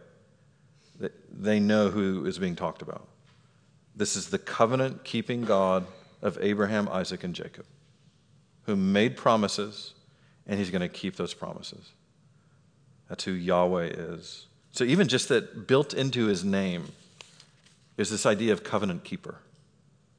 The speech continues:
Covenant maker, covenant keeper. And even after the people broke faith with him in Exodus thirty-two, so he's up there speaking to Moses on the mountain, and they're down there making a golden calf,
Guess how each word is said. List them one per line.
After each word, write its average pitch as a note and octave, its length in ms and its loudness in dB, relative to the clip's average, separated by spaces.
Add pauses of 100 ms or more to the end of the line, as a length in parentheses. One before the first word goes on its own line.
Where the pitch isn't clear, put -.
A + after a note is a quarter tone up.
(460)
Covenant A2 320 0
maker, A#2 420 2
covenant G2 420 -2
keeper. - 360 -14 (1700)
And C#3 80 4
even D#3 140 10
after C3+ 240 8
the B2+ 80 8
people D3 360 6
broke A2 360 8
faith B2+ 380 6
with C#3+ 160 0
him E3 160 4
in A#2+ 80 4
Exodus A#2+ 420 2
thirty-two, C3 680 2
so A2 180 4
he's C3+ 160 2
up D#3+ 100 6
there - 140 4
speaking D3 540 0
to G#2 60 4
Moses A2 380 4
on G#2 80 2
the G2 80 0
mountain, G2 460 0
and G#2 200 2
they're B2+ 140 6
down G2+ 260 4
there F#2 400 0
making G#2+ 280 0
a F#2+ 40 0
golden G2 360 2
calf, G2 520 0